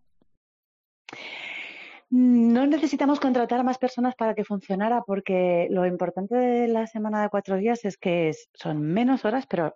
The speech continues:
la misma o más productividad. Es decir, que lo que nosotras hicimos fue muchos cambios en la empresa para que la misma gente trabajando medio, menos horas pudiera dar el mismo servicio.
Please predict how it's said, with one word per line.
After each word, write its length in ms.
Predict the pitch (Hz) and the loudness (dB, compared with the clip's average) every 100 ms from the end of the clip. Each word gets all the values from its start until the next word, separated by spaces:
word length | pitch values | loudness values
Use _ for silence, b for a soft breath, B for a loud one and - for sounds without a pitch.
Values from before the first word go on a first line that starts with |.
| - | -6
la 160 | 151 | -4
misma 340 | 147 175 240 - | -2 -2 -4 -2
o 100 | 156 | 0
más 260 | 151 175 190 | 0 -2 -4
productividad. 720 | 170 151 - 151 143 143 - - | -4 -4 -6 -4 -2 -2 -4 -6
Es 100 | 165 | -4
decir, 280 | 165 151 139 B B B B | -2 -2 -4 B B B B
que 100 | - | -6
lo 120 | 175 | -4
que 80 | 160 | -4
nosotras 340 | 160 170 185 190 | -6 -4 -6 -6
hicimos 340 | - 196 196 | -6 -4 -4
fue 320 | - 196 - - _ | -2 -2 -4 -10 _
muchos 420 | - 165 180 190 180 | -6 -2 -2 -4 -6
cambios 560 | 208 214 180 156 - - | -6 -2 -4 -4 -10 -8
en 140 | 160 | -4
la 60 | 170 | -2
empresa 500 | 196 202 208 254 370 B B B B _ | -2 -2 -2 -4 -6 B B B B _
para 220 | - 170 | -4 -2
que 100 | 165 160 | 0 0
la 160 | 147 | 0
misma 380 | 156 202 208 208 | 0 -2 -2 -4
gente 280 | - 220 190 | -2 -4 -2
trabajando 420 | 156 147 160 165 | -2 -2 -2 -2
medio, 280 | 175 175 190 | 0 0 0
menos 360 | 190 180 175 180 | 0 -2 -2 -2
horas 220 | 196 233 | -2 -2
pudiera 340 | 165 156 165 165 | -2 0 0 0
dar 160 | 165 | 0
el 120 | 180 156 | 0 -2
mismo 240 | 147 156 | -2 -6
servicio. 480 | 139 127 123 - | -4 -6 -6 -10